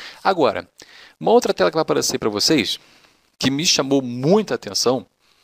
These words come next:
é o plano de carreira de vendedor. E aí você olha assim e pensa, "Peraí, William Gil, plano de carreira pra vendedor? Como é que é isso?"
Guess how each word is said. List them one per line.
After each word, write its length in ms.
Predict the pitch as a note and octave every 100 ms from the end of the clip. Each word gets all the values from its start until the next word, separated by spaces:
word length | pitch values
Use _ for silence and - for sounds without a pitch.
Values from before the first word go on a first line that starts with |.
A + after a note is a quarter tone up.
| - _ -
é 120 | B2+
o 60 | C#3
plano 520 | _ - F#3 B3 B3
de 100 | E3+
carreira 400 | - B2 C3 E3
de 100 | C#3+
vendedor. 500 | C#3 C#3+ A2+ F#2+ D#2 _ _ _ _ _ _ _ - _ _
E 80 | D#3+
aí 80 | F#3+
você 260 | F#3 - F#3
olha 160 | E3+
assim 240 | D3+ - E3+
e 60 | - -
pensa, 400 | C3 A2 - G2 - - -
"Peraí, 220 | - D3 A#2+
William 240 | A2 A2
Gil, 240 | G#2 G2+ - _ -
plano 360 | D3 G3 G#3+
de 140 | D#3+ D3+
carreira 800 | - C#3+ A2 F2+ G2+ C#3 D#3 C#3+
pra 220 | - A2
vendedor? 800 | F#2+ C3 D#3 A#2 G2+ G#2 B2+ - _ _ _ _ _ _
Como 140 | - C#4
é 40 |
que 140 | - D3+
é 20 |
isso?" 400 | G2 E2+ -